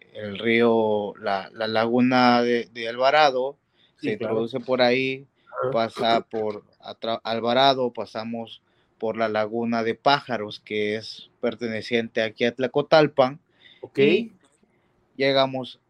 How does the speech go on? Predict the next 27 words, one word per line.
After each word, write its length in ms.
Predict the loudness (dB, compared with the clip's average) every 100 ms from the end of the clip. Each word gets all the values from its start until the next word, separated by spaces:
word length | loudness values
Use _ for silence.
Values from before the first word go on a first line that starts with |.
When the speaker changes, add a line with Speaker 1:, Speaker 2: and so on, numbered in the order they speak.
| -6
Speaker 1:
a 320 | -2 0 0
la 500 | -2 -2 -2 -4 -8
ciudad 360 | -8 -4 -2 -2
de 120 | -4
Acula, 560 | -6 -2 -2 -2 -6 _ _ _
¿no? 240 | -10 -8
Que 120 | -6 -6
también 380 | -6 -6 -4
es 140 | -4 -2
un 100 | -2
lugar, 360 | 0 0 -2 -10 _ _ _ _ _
eh, 420 | -4 -4 -4 -6 -14 _
pues, 440 | -2 -2 -4 -14 _
con 340 | -2 -2 -2 -8 -6
turismo, 800 | 0 4 4 2 -2 -4 -4 -10 _ -12
eh, 380 | -10 -10 -14 -10
acuático 760 | -8 0 4 4 2 -6 -2 -4
y 40 | -2
terrestre, 720 | -6 -4 -4 -4 -6 -6 -6 _ _ _ -20 _ -4
y 120 | -2
pues, 220 | 2 4 6
bueno, 360 | 6 4 0 _ _ -20 0
eso 360 | 4 4 2 0
fue, 240 | 2 2
eso 340 | 2 0 4 4
ofrece 480 | 4 0 -4 -2 -6
Tlacotalpan. 1000 | -6 -4 -4 0 0 -2 -2 -4 -4